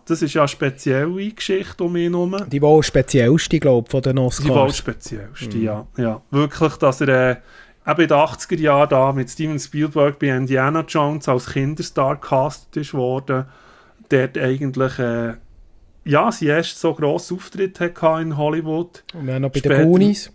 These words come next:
Speaker 1: <clears throat> Bei den Goonies, genau.
Speaker 2: Mhm.
Speaker 1: Als Data, den man noch kennt aus den eighties raus. Und dann ist einfach, äh, hat er selber persönlich gesagt, ist das Telefon nie mehr angesprungen. Also sprich,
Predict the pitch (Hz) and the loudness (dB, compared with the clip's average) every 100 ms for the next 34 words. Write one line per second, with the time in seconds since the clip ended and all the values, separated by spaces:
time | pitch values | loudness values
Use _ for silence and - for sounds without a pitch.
0 | _ _ 202 185 135 - - 151 143 143 | _ _ 2 2 0 -12 -2 0 0 0
1 | 151 175 208 202 - 156 143 143 156 180 | 2 2 2 0 0 0 2 4 2 2
2 | 110 113 - _ _ 147 147 - - - | -4 -8 -16 _ _ -2 -2 -6 -16 -2
3 | 139 135 175 175 151 151 147 147 147 147 | 0 0 0 4 4 4 0 0 0 0
4 | 151 143 - 139 147 156 135 - 147 131 | -2 -2 0 0 0 -4 -6 -8 -6 -4
5 | 139 143 156 143 156 143 151 139 - - | -6 -6 -8 -6 -8 -2 -2 -2 -8 -20
6 | - - _ - 143 156 156 160 147 135 | -20 -20 _ -2 2 2 2 2 0 -2
7 | 131 123 120 - - 131 - 131 123 147 | 0 2 0 -2 -2 -2 -2 0 0 0
8 | - 135 - 120 117 135 - 127 131 135 | -2 0 2 0 0 -4 -4 -2 -2 -6
9 | _ - _ _ 143 - - 139 123 139 | _ -20 _ _ -8 -8 -6 -2 -2 -2
10 | - 139 135 139 135 135 131 117 127 - | -2 0 2 2 2 0 -2 -2 -4 -6
11 | - 123 98 104 107 113 123 - - 123 | -4 -4 -4 -10 -8 -8 -8 -8 2 2